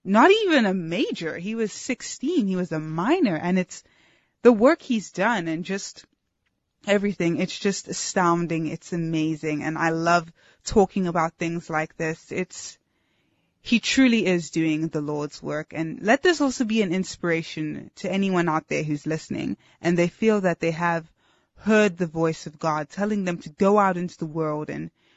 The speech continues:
just do something like this, to spread his name and make the lives of his children easier. Do not be afraid. As you've seen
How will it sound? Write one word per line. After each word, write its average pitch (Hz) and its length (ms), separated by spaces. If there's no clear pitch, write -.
just 160 380
do 208 220
something 190 420
like 151 220
this, - 160
to - 120
spread - 440
his 185 160
name 151 340
and 151 200
make 190 300
the 180 140
lives 165 480
of 156 160
his 165 160
children 190 600
easier. - 480
Do 226 160
not 240 260
be 190 140
afraid. 156 480
As 190 260
you've 185 160
seen 185 600